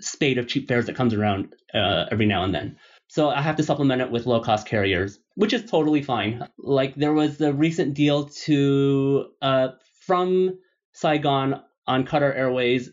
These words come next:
in business class, which I took advantage of, which is, like, the one time a year that I might fly business.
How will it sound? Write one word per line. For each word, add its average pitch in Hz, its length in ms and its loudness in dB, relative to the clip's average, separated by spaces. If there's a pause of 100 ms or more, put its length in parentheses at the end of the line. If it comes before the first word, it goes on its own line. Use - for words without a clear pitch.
in 131 200 0
business 131 260 -2
class, 107 240 0
which 127 140 -2
I 117 220 0 (200)
took 139 140 -2
advantage 120 320 0
of, 117 100 0
which 117 160 -2
is, 113 80 0
like, 117 160 -2
the 120 220 0
one 127 500 0
time 113 760 0 (380)
a 139 60 0
year 120 360 0
that 104 360 -2
I 117 80 2
might 113 260 0
fly 104 160 0
business. 98 460 -2